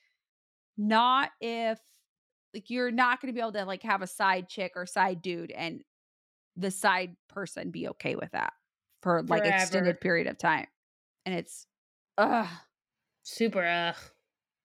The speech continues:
Speaker 2: And
Speaker 1: Douchebag.
Speaker 2: also, I'm just glad that they didn't, um,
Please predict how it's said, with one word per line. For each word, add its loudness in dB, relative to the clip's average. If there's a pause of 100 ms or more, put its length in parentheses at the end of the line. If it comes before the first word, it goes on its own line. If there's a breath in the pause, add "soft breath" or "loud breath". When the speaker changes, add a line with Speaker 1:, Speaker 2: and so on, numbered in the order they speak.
(420)
Speaker 2:
And -2
Speaker 1:
Douchebag. 4
Speaker 2:
also, -10 (560)
I'm -8
just -10
glad -2
that -10
they -4
didn't, -10
um, -10